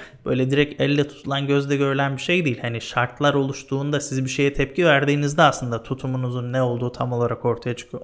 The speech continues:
O anlamda latent, yani gizli potansiyel, hani içinizde ama siz tepki verene kadar tam olarak tutumunuz belli değil.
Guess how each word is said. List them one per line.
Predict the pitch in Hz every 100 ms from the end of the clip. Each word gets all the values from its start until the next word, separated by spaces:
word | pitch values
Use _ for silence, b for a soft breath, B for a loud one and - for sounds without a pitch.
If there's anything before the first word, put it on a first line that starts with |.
| -
O |
anlamda | 180 175 147 135 143 214 247 B B 147
latent, | 160 175 170 110 104 -
yani | 110 123 160
gizli | 143 147 151
potansiyel, | 147 113 123 123 - 127 117
hani | 117
içinizde | 117 131 - 143 143 202
ama | 190 202 B B
siz | - 156 143
tepki | 151 143 156
verene | 156 151 160 160
kadar | 139 175 170
tam | 151
olarak | 135 143 175 -
tutumunuz | 147 135 156 170
belli | 139 143 175
değil. | 131 -